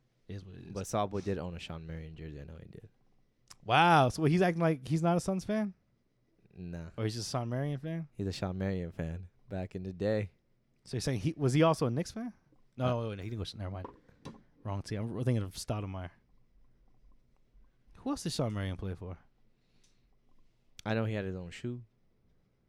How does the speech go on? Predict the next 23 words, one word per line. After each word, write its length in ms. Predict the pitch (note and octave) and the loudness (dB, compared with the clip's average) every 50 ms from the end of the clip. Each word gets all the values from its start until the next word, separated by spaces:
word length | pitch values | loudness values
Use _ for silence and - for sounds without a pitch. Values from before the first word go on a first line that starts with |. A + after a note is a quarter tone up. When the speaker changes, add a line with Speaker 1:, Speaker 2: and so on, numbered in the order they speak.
| _ _ _ _ _ _ - | _ _ _ _ _ _ -14
Speaker 1:
I 20 | - | -12
remember 220 | - A#2 A2+ G2 | -10 -8 -8 -8
that. 300 | F#2+ G#2 A2 - - - _ _ _ _ - - - - - - - - _ _ _ _ _ _ _ _ _ _ _ _ _ _ _ _ _ _ _ _ _ _ _ _ _ _ _ _ _ _ _ _ _ _ _ _ _ _ _ _ | -8 -8 -10 -12 -14 -18 _ _ _ _ -20 -18 -18 -18 -18 -20 -20 -20 _ _ _ _ _ _ _ _ _ _ _ _ _ _ _ _ _ _ _ _ _ _ _ _ _ _ _ _ _ _ _ _ _ _ _ _ _ _ _ _
Did 100 | B2 C#3 | -6 -6
he 100 | G#3+ - A#2+ | -6 -4 -2
end 200 | A#2+ F#3 G#3 G3+ | -2 0 0 0
in, 160 | G3 F#3 - - - - - - | -2 -4 -6 -10 -18 -20 -14 -10
no, 100 | G3 A3 | -8 -6
he 140 | G3+ A3 | -6 -4
didn't 160 | A#3+ E3+ A2+ G2 | -4 -6 -6 -6
end 120 | F#2+ F#2+ | -8 -8
his 100 | F#2+ - | -8 -10
career 300 | - - _ G2+ F#2+ F#2 | -12 -16 _ -12 -12 -12
in 80 | F#2 F2+ | -12 -12
Phoenix, 280 | - - A2+ C#3 C#3+ - | -14 -14 -14 -14 -14 -16
did 160 | _ F#3 F#3+ | _ -14 -12
he? 60 | G3+ - _ _ _ _ _ - | -12 -14 _ _ _ _ _ -8
Speaker 2:
I 40 | G2 | -8
don't 140 | E2+ D2 | -8 -8
think 180 | D#2 F#2+ A2+ - | -8 -10 -10 -10
so. 240 | - F2 E2+ F#2+ G#2 - _ _ _ _ _ _ _ _ _ _ _ _ - - - _ _ _ - _ _ - - - _ _ _ _ _ _ _ _ _ _ _ - _ _ _ _ | -10 -10 -10 -10 -12 -14 _ _ _ _ _ _ _ _ _ _ _ _ -20 -20 -20 _ _ _ -20 _ _ -20 -20 -20 _ _ _ _ _ _ _ _ _ _ _ -20 _ _ _ _
Sean 380 | - - - F#2+ F#2+ G2 G2 G2 | -16 -14 -12 -10 -10 -10 -10 -8
Marion. 360 | G2+ G#2+ A2+ A2 G2 F#2 F#2 | -8 -8 -6 -8 -8 -10 -12